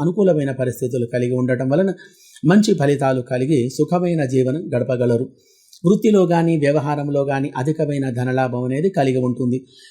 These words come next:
మీరు చేసేటువంటి ఒక పనిలో ఆటంకాలు అన్నీ తొలగిపోయి ఆ పనిలో విజయవంతం అనేది కాగలదు. రియల్ ఎస్టేట్ మరియు షేర్ మార్కెట్ రంగంలో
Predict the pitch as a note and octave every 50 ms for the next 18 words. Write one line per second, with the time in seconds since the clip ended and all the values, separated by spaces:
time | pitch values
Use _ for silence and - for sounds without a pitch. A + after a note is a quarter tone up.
0 | _ _ B2+ B2+ D3+ D3+ C#3+ C#3+ C3 - C3 B2+ B2 C3+ B2+ B2+ A#2+ B2+ B2+ B2+
1 | B2+ B2+ B2 B2 C#3 B2+ A#2+ C3 B2 C3+ D3 E3+ G3+ G#3 - - _ _ - -
2 | - A#2 C#3+ F#3 A3+ G#3 F#3+ E3+ F3+ D#3+ D#3 C#3 - C3 C#3 C#3+ C3 A2 A2 -
3 | - _ _ - A#2+ B2 B2+ B2+ B2+ D3 D3 D#3+ G3+ G3+ - - - - - -
4 | - C#3 E3 F#3+ F#3+ G3+ F#3 F3 E3 D#3 C3 A#2 B2+ B2+ C#3 E3 F3 E3+ D#3 C#3+
5 | C#3+ D3+ C3+ C3 C3 B2+ B2+ E3 - - C3 B2+ B2 B2+ B2 B2 A#2 B2 - _
6 | _ _ _ _ _ - F3 G#3 G#3+ G#3 G#3 F#3 - F3+ F3 F3 F3 D#3+ C#3+ C#3+
7 | D3 C#3 C3 - - E3+ F3+ F3 E3 D#3+ D#3 D3+ C#3+ D3 C#3 - C3+ C3 C3+ C3+
8 | C3+ C#3 C3+ A#2+